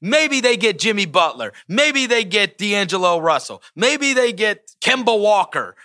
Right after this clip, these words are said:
Maybe they get whoever it may be, right? And then they end up with Bobby Portis and Julius Randle and Taj Gibson and, and these guys. At, that's fine. But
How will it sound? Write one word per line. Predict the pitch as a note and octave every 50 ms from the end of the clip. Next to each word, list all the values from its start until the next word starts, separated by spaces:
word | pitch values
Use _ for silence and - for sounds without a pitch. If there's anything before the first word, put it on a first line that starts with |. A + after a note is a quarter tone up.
| _
Maybe | - G3 C4 D4 C#4 C4+ C4
they | A#3 A#3+ A#3 F#3+
get | F3 A3 G#3+ G3+ - -
whoever | - C4 C#4+ C#4 A#3 F#3 - - F2+ - _ _ _
it | - E3+ F#3+ E3+
may | E3+ E3 D#3
be, | C3+ C3+ C3+ A2 - - _
right? | - C#3+ D#3+ F#3+ G#3 G#3 G3+ - _ _ _ _ _ _ _ _ -
And | G#3 A3 G#3+
then | A3+ B3
they | B3 B3+ B3
end | B3 A#3+ A#3+
up | B3 A#3+
with | A#3+ G3+
Bobby | E3+ F3+ F3+ G3+ C4+ C4
Portis | - G#3+ G#3 G#3 G#3+ G#3 A3 E3
and | F3 D3
Julius | C3+ D#3+ F3+ A3 A#3+ A#3 F#3+
Randle | G#3 G3+ G#3 G#3 G#3 G3 G3+ G#3+ G#3+ G#3+ G#3+ G3+ F#3
and | D3+ C#3 C3+ C3+ C3
Taj | - F3 F3+ G3 A3 G3+ D#3+ C#3+
Gibson | E3 A3 G#3+ F3 D#3 - F#3 G#3 G#3 G#3 G#3 G#3 F#3
and, | D3+ C#3+ C#3 C3 B2 - - - - _ _ _ _ _
and | - D#3+ E3+ E3
these | D#3 G#3+ B3+ E4+ C#4+ G#3
guys. | D3+ D#3+ C#3+ C3 C3 C3+ C#3+ E3 E3 - - - _ _ _
At, | E3 E3+ E3 - _ _
that's | D3 E3+ E3+ - -
fine. | - A3+ B3 D4 D4 A3+ D3 G#2+ G#2 _ _ _ _ _ _ _ _ _ _ _ _
But | F#3 F#3+ F#3 E3+ E3 - _